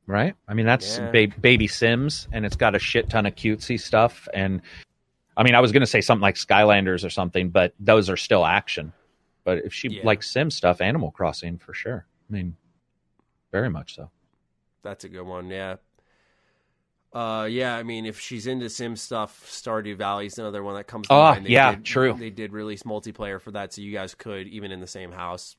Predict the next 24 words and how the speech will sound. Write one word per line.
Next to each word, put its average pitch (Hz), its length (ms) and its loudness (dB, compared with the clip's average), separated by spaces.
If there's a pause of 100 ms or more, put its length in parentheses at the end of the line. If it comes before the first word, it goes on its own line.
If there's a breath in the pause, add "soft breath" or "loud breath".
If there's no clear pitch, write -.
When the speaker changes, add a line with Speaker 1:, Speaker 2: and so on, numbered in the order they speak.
Speaker 2:
hop 98 300 -12
on 92 180 -10
together, 92 540 -12
which 95 220 -16
would 95 100 -16
be 95 120 -14
cool. 95 480 -12 (360)
Uh, 92 240 -8
I 147 140 -4
get, 160 200 -4
I 143 160 -6
get 143 240 -4
what 143 80 -10
you're 135 100 -6
talking 120 380 -6
about. 123 320 -4
When, 107 320 -8
uh, 98 60 -12 (160)
I 113 140 -8
first 113 360 -14
started 110 220 -10
dating 101 180 -8
my 98 160 -6
girlfriend, 98 600 -8